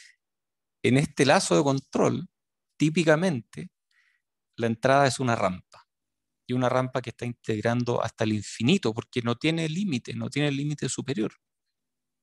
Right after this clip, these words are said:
La fase es un integrador que integra hasta el infinito. Y este V C O también integra, pero integra hasta el infinito.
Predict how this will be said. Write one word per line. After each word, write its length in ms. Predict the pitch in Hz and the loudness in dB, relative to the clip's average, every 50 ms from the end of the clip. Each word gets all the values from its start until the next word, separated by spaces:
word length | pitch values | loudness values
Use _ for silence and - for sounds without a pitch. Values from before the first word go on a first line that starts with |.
| _ _ _ | _ _ _
La 140 | 113 113 - | -4 -4 2
fase 440 | - 170 156 - - - 165 160 - - | 2 2 2 2 0 -4 -6 -6 -4 -4
es 240 | 123 127 - - | -4 -4 -4 -6
un 100 | 143 135 | -6 -6
integrador 640 | 135 135 - - 131 127 135 139 135 117 113 123 - - | -6 -8 -4 -4 -2 0 2 2 2 2 2 0 -4 -8
que 120 | _ 117 | _ -16
integra 600 | 107 - - 117 113 113 110 117 123 131 139 - _ _ _ _ _ _ _ _ _ _ _ _ _ _ _ _ _ _ _ _ _ _ _ | -14 -6 -4 -4 -4 -2 -4 -4 -4 -4 -6 -10 _ _ _ _ _ _ _ _ _ _ _ _ _ _ _ _ _ _ _ _ _ _ _
hasta 180 | - - - 110 | -20 -10 -8 -8
el 80 | 107 | -8
infinito. 560 | 107 101 - - 82 98 98 - - - _ _ _ _ - - - _ - | -8 -10 -12 -8 -6 -4 -4 -4 -8 -14 _ _ _ _ -20 -20 -20 _ -4
Y 80 | - 123 | -2 -2
este 160 | - - 147 | 0 2 2
V 140 | 135 143 143 | 2 2 2
C 200 | - - 170 170 | 0 0 0 2
O 260 | 156 135 143 180 - _ _ _ _ _ _ _ _ _ _ _ _ _ _ _ _ _ _ _ _ _ _ | 2 2 2 0 -4 _ _ _ _ _ _ _ _ _ _ _ _ _ _ _ _ _ _ _ _ _ _
también 320 | - 95 98 98 101 113 | -10 -6 -4 -2 -2 0
integra, 640 | 131 151 - - - 160 143 123 123 131 160 180 - _ _ _ _ _ _ _ _ _ _ _ _ _ _ _ _ _ _ _ _ _ _ _ _ _ _ _ _ | -2 -2 -4 -2 0 0 0 0 0 -4 -6 -12 -14 _ _ _ _ _ _ _ _ _ _ _ _ _ _ _ _ _ _ _ _ _ _ _ _ _ _ _ _
pero 180 | _ 113 107 | _ -12 -12
integra 360 | 107 104 - 110 110 110 - 110 | -12 -12 -12 -12 -12 -12 -12 -12
hasta 160 | - - 110 | -12 -12 -12
el 60 | 101 | -10
infinito. 520 | 107 - - - 214 208 165 - - _ | -12 -14 -10 -6 -6 -6 -6 -8 -14 _